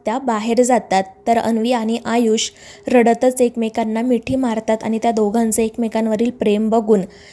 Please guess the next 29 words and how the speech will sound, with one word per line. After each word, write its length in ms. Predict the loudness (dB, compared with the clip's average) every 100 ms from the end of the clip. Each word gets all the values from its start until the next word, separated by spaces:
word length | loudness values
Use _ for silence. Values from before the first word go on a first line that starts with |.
| -14 -4
सिंधू 380 | 2 2 4 4
आणि 240 | 4 0
राघवलाही 680 | 0 -2 -2 0 0 0 -4 -4
खूप 180 | -6 -6 -6
आनंद 380 | -4 -2 0 2
होतो. 520 | 2 2 0 -4 -4 -16 -20 -6
दुसरीकडे 600 | -4 -2 -2 -2 2 4
रुक्मिणी 480 | 4 0 -2 0 0
आणि 280 | 0 0 0
राणी 360 | 0 0 -2
बोलत 460 | 0 0 2 2 2
असतात. 380 | 0 0 0 -2 -2 -4
राणी 380 | -2 0 0 2
रुक्मिणीला 520 | 0 0 -2 0 -2
म्हणत 320 | -2 -2 -2
असते 440 | -2 -2 -2 -2 -4 -12 -20 -4
की, 80 | -2
"सिंधू 400 | 0 0 -2 -2
जे 260 | -2 -2 -2
काही 240 | -4 -6
करते 520 | -4 -6 -6 -4 -4 -2
ते 120 | 0 0
सुद्धा 380 | -2 -2 -2
चुकीचं 580 | 0 -2 -4 -6 -4 -4
नाहीये, 440 | -2 0 2 2 0 -2 -20 -6
कारण 300 | 0 2 2
तिला 240 | 0 -2 -4 -4
खरंच 380 | -2 -2 -2 -4
अन्वीची 520 | -2 0 -2 -4 -8